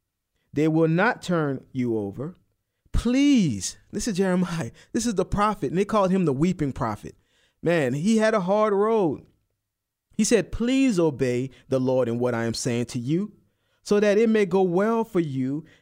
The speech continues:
and you may live. But if you keep refusing to surrender, this is the word which the Lord has shown me. Behold, all of the women who have been left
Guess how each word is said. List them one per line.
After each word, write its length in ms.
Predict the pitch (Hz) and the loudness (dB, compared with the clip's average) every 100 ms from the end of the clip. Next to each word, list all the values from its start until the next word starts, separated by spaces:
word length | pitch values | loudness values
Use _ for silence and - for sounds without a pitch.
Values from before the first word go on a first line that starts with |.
| - | -4
and 160 | 147 | -4
you 420 | 143 180 202 208 180 | 0 0 0 -2 -4
may 220 | 151 156 | 0 0
live. 420 | 170 226 247 123 - _ _ _ | 2 2 2 0 -6 _ _ _
But 160 | - 139 | -2 -2
if 120 | 147 | 0
you 100 | 262 | -2
keep 380 | - 262 285 247 | 0 -2 -2 -4
refusing 500 | 262 - 269 262 254 | -6 -2 0 0 0
to 100 | 262 | -4
surrender, 640 | - 262 247 285 202 120 107 _ _ _ - | -2 -2 2 2 2 0 -4 _ _ _ -2
this 220 | 180 220 | 0 2
is 100 | 226 | 0
the 140 | 214 | 0
word 500 | 208 214 220 165 147 - - | 2 2 2 2 0 -8 -4
which 180 | 165 170 | -2 0
the 80 | |
Lord 420 | 156 160 202 220 196 | 2 2 2 2 -2
has 360 | 175 180 175 - | -2 -2 -4 -10
shown 540 | - 202 220 247 196 | -6 -2 2 2 2
me. 280 | 131 98 - _ _ _ | 0 -4 -12 _ _ _
Behold, 500 | 131 143 185 214 214 - | -4 -2 0 0 0 -2
all 400 | 175 214 240 233 | 0 2 2 0
of 100 | 208 | -2
the 100 | 233 | 0
women 460 | 226 226 135 110 - _ _ _ | 2 2 0 -4 -8 _ _ _
who 100 | 220 | -2
have 240 | 190 175 139 | 0 0 0
been 300 | 180 220 202 | 0 2 2
left 260 | 214 233 | 2 0